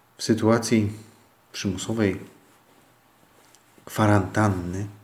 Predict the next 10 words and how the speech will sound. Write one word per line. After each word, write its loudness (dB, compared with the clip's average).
kiedy -4
ograniczyliśmy -2
naszą -10
aktywność, -4
kiedy 4
pojawiło 0
się -4
wiele -4
nowych -6
wyzwań, -6